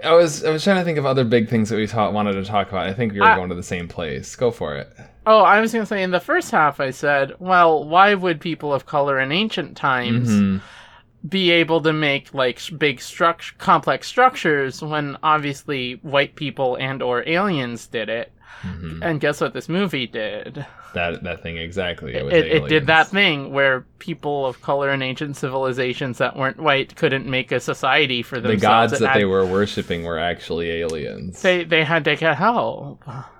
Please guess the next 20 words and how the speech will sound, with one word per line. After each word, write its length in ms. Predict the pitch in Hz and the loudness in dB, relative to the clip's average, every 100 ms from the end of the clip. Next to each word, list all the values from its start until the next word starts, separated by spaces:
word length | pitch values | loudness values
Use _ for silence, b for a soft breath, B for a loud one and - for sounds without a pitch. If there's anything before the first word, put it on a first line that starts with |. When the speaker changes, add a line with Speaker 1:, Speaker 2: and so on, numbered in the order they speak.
| - | -12
Speaker 1:
They 80 | 90 | -8
had 80 | 90 | -6
to 40 | |
get 120 | 85 | -6
help 200 | 87 80 | -8 -10
from 140 | - 80 | -12 -14
aliens. 720 | 80 73 69 69 - - - - | -14 -14 -12 -12 -14 -18 -12 -4
Speaker 2:
They, 220 | 165 151 | -4 -2
they 200 | 151 151 | -4 -4
couldn't 320 | 180 170 151 | -2 -2 -2
do 140 | 170 175 | -2 0
it 80 | |
on 200 | 151 139 143 | 0 -2 -2
their 120 | 139 | -4
own. 360 | 185 170 117 | -4 -4 -6
They're 160 | 120 123 | -6 -8
not 480 | 127 131 139 139 - | -8 -2 -2 -2 -6
smart 440 | - - 143 160 - | -16 -8 -6 -6 -8
enough, 460 | 135 123 117 131 - | -12 -10 -12 -14 -14
and 320 | - 123 117 | -12 -10 -10